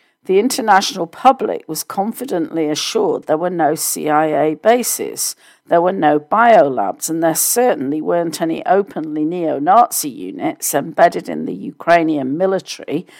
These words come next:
committing war crimes in the Donbass. Putin exhausted diplomacy and got tired of being told he was making all this up.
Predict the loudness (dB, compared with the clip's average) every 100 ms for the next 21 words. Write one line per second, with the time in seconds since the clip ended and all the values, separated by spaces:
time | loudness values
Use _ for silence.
0 | -20 _ -6 -4 -4 -4 -4 0 2 2
1 | 0 -6 -4 -4 -6 -6 -6 -2 4 4
2 | 4 0 -2 -4 -6 -6 -6 _ _ _
3 | _ _ -4 -2 -2 0 0 -2 0 4
4 | 4 4 -4 -6 -6 -2 4 6 6 0
5 | -2 -4 -4 -2 -2 -2 -4 2 4 4
6 | 2 -4 -4 -4 -2 4 4 4 -2 -8
7 | -8 -4 -2 -2 -6 -8 -4 -4 -4 2
8 | 6 6 2